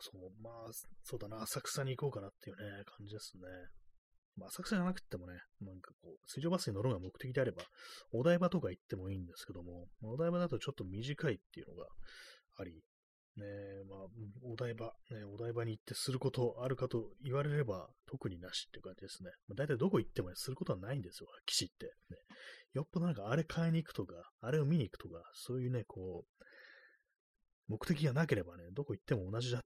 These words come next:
ていうね、感じなんですけども。まあ、最近はなんかほんとどこね、どこ、どっか行ってあれしよう、これしよう、何を見ようっていうのがあんまないんでね。私せいぜいなんかほんと外出てなんか見るの、美術館とか写真展とかね、まあそういう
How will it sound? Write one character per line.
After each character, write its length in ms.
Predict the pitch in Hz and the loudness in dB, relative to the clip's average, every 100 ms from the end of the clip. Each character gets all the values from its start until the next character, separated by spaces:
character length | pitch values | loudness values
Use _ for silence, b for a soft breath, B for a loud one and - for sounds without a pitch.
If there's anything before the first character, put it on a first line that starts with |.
| - | -6
て 100 | 92 | -8
い 60 | |
う 40 | 82 | -8
ね、 80 | |
感 160 | - 95 | -8 -4
じ 80 | 101 | -2
な 80 | 104 | -2
ん 40 | |
で 60 | 92 92 | -4 -12
す 80 | - | -14
け 100 | 90 | -12
ど 80 | |
も。 160 | - - - _ | -12 -16 -18 _
ま 100 | - | -18
あ、 20 | - | -12
最 300 | - - 139 | -10 -6 -4
近 220 | - 160 | 2 4
は 80 | 143 | 6
な 80 | 131 | 4
ん 60 | |
か 60 | 98 | 2
ほ 120 | 92 | -4
ん 60 | 95 | -4
と 60 | 104 | -2
ど 100 | 110 | -4
こ 100 | 90 | -4
ね、 80 | 92 - | -10 -6
ど 120 | 123 | -4
こ、 180 | - 127 | -2 0
ど 80 | 117 | 0
っ 40 | - | 0
か 120 | - | -2
行 80 | 104 | 0
っ 20 | |
て 100 | - | 2
あ 100 | 107 | 2
れ 80 | 117 | 2
し 140 | - | 4
よ 60 | 123 | 2
う、 40 | |
こ 120 | - 113 | 2 2
れ 100 | 107 | 2
し 140 | - | 2
よ 140 | 95 - | 0 -2
う、 560 | - - - - - | -12 -12 -12 -14 -2
何 240 | 127 139 95 | 2 4 4
を 40 | |
見 140 | 98 | 4
よ 100 | 104 | 2
う 20 | 107 | 2
っ 40 | |
て 100 | - | -2
い 20 | |
う 40 | 92 | -4
の 60 | |
が 60 | 98 | 0
あ 40 | |
ん 80 | 117 | 2
ま 100 | 123 | 2
な 140 | 120 123 | 2 2
い 60 | |
ん 60 | 92 | -2
で 80 | - | -6
ね。 60 | B B B B - - - - _ - - _ _ _ _ _ B B B B B _ | B B B B -16 -16 -16 -18 _ -20 -20 _ _ _ _ _ B B B B B _
私 160 | 135 - | -4 2
せ 120 | 175 | 6
い 40 | |
ぜ 80 | 156 | 6
い 20 | 104 | 6
な 80 | |
ん 20 | 104 | 2
か 80 | |
ほ 60 | 101 | 2
ん 20 | |
と 60 | 107 | 0
外 240 | - 135 | 2 2
出 120 | 101 | 2
て 100 | 101 | 0
な 80 | 98 | -2
ん 20 | |
か 60 | 95 | 0
見 120 | 101 | 2
る 80 | 104 | 0
の、 80 | 90 - 92 | -2 -8 -2
美 120 | 107 | 2
術 180 | 160 - | 2 4
館 180 | 98 | 4
と 120 | 95 92 | 4 -2
か 180 | 92 - | -4 -6
写 140 | - 117 | -4 0
真 220 | 135 147 | 2 4
展 200 | 135 131 | 4 6
と 100 | 123 | 4
か 120 | 90 | 4
ね、 80 | 87 | -4
ま 120 | 87 | -6
あ 20 | |
そ 280 | - - 110 | -6 -4 -2
う 60 | 123 | 4
い 1160 | 120 117 117 113 113 117 113 113 110 110 107 | 6 6 6 6 6 6 6 6 6 4 4
う 40 | 113 | 2